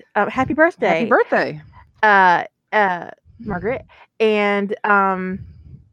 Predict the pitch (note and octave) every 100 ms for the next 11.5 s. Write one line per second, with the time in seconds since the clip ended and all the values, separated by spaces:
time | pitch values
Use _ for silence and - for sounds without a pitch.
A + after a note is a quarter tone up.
0 | _ _ _ _ _ _ _ _ _ _
1 | _ _ _ _ _ B3 C4+ C4 A3+ A3
2 | A#3 G#3 G3+ G#3+ G3 G3 G#3 G3 G3 -
3 | G3 F#3+ G3 A3+ C4 - _ _ _ -
4 | A3+ A3+ A#3+ C#4 - - _ _ _ _
5 | _ _ _ _ _ _ _ _ _ _
6 | _ _ _ _ _ _ - G3+ F#3+ C#4
7 | C4+ G#3 F#3+ - C4+ C#4+ B3 A#3 A3 G#3+
8 | G3 F#3+ F#3 F3+ - - - _ G#3+ G3
9 | F#3 G3 G#3 A3 G#3 G3+ G3 F#3+ F#3+ G3
10 | G#3+ A3+ A3 A3 A3+ A3 A3 A#3 A#3+ -
11 | B3 - E3 D3